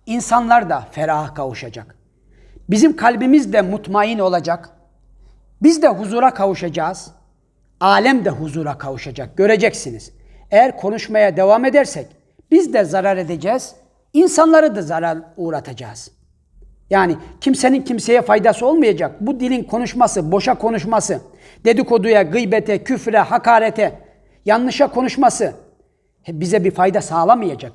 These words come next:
Dünyada da ahirette de. Bela üstüne bela yağacak üzerimize. Bela üstüne bela yağacak. Başımız beladan kurtulmayacak. Cebimizdeki paraya güvenmeyelim.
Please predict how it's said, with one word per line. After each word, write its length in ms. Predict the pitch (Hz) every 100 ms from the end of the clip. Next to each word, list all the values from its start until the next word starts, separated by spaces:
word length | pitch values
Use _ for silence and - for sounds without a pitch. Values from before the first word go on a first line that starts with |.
| -
Dünyada 520 | 247 269 226 165 160
da 80 | 269
ahirette 600 | 262 226 285 - - 160
de. 140 | 107 - _ _ _ _
Bela 360 | 156 254 285 226
üstüne 400 | 196 - 302 254
bela 260 | 233 254 240
yağacak 440 | 208 175 151 -
üzerimize. 540 | 147 147 143 131 104 - _ _ _ _ _ _ _ _ _ _ -
Bela 300 | 202 269 285
üstüne 400 | 254 - 269 294
bela 260 | 240 262 269
yağacak. 460 | 240 202 185 -
Başımız 420 | 233 214 269 226 196
beladan 440 | 233 233 240 226
kurtulmayacak. 760 | 220 208 247 214 180 143 - _ _ _ _ _ _
Cebimizdeki 680 | - 247 262 247 185 240 -
paraya 320 | 196 208 233
güvenmeyelim. 680 | 190 208 233 233 208 156